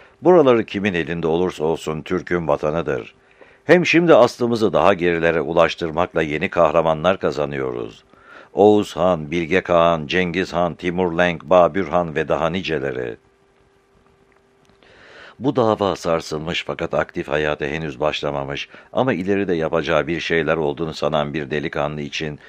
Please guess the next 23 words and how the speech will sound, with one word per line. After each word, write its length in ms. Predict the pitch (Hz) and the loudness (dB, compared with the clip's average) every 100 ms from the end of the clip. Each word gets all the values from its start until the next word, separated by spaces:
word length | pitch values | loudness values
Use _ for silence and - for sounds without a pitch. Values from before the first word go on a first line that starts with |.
| - - | -20 -4
yeni 300 | 104 151 135 | 0 0 0
bir 100 | 113 | 0
ülkü, 560 | 90 87 - 78 120 | 0 -2 -4 -6 -2
bir 160 | 120 107 | -2 -2
kurtuluş 520 | - 120 101 107 117 | -2 -4 -4 -4 -4
kapısı 400 | 104 92 87 85 | -4 -6 -6 -8
gerçekten 760 | 67 85 85 101 - 101 95 | -2 -2 0 -4 -2 0 0
bir 120 | 85 80 | -2 -6
yeni 260 | 76 85 | -4 -2
Ergenekon'du. 1040 | 76 76 71 76 78 80 71 71 64 64 - _ _ _ _ _ _ _ - - - - | -2 -2 -4 -6 -6 -6 -8 -8 -10 -10 -16 _ _ _ _ _ _ _ -20 -20 -20 -4
İntikam 540 | 131 139 143 139 139 | -2 0 0 2 2
duyguları, 520 | 120 113 92 85 76 65 | 0 0 0 0 -2 0
Balkan 360 | 87 - 92 | 0 2 0
hayranlığı, 720 | 76 76 73 73 71 73 71 | 2 0 0 -2 -2 -6 -4
Bulgar 380 | 76 113 107 104 | 0 2 2 2
komitacılarını 800 | 104 98 101 92 80 78 78 82 | 0 -4 -2 -2 -2 -2 -2 -4
taklit 460 | - 80 - 85 76 | -2 -4 -2 -6 -4
ederek 360 | 71 73 80 | -4 -4 -4
komitacı 500 | 98 110 135 117 107 | -2 -2 -2 -2 -2
bir 180 | 110 98 | -2 -2
nesil 240 | 98 - | -4 -6
yetiştirmek 600 | 104 82 82 - 80 80 | -6 -6 -6 -8 -6 -6
hevesleri 600 | 78 76 78 - 73 80 | -4 -4 -4 -6 -4 -4